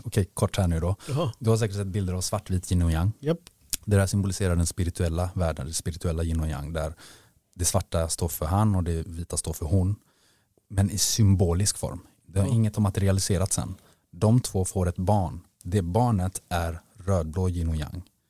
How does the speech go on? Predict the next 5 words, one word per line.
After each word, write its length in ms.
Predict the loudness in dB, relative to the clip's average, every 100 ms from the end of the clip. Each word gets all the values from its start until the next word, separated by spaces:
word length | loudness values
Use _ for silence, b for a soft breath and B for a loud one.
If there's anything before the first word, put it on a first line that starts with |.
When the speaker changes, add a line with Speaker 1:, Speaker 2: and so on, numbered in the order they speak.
| _
Speaker 2:
Rödblå? 760 | -2 0 0 0 0 0 -2 -6 _
Speaker 1:
Ja. 240 | -4 -4 -4 -14
Speaker 2:
Okej. 300 | -14 -6 -4 -4 -4
Speaker 1:
Det, 200 | -6 -6
det, 160 | -8